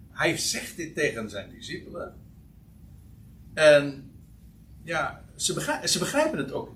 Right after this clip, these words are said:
domweg. Echt niet. Het komt, het landt niet. Hij zegt het, expliciet nog wel, maar,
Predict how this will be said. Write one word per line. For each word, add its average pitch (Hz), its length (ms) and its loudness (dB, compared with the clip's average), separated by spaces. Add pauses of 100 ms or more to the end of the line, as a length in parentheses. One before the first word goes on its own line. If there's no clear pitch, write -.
(160)
domweg. 110 480 0
Echt - 220 -4
niet. 185 120 0
Het - 100 0
komt, 285 320 4
het 208 160 2
landt 226 340 10
niet. - 300 -4 (480)
Hij 185 120 8
zegt 277 280 8
het, - 440 -2 (320)
expliciet 208 640 2
nog 143 180 2
wel, - 440 2 (500)
maar, 160 500 8